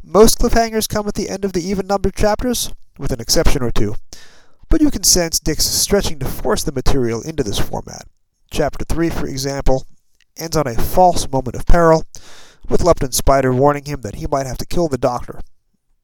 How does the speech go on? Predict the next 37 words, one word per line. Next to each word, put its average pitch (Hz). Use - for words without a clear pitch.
a 143
moment 120
not 135
included 110
in -
the -
T -
V 110
broadcast. -
The -
much-derided 131
chase -
scene, 123
which -
takes 156
up 147
the -
back 131
half 131
of 113
Part -
Two 143
on 110
T 113
V, 131
is 320
reproduced, 156
at 151
least 147
for -
my 135
money, 127
pretty -
faithfully 139
in 120
the 120
book. 147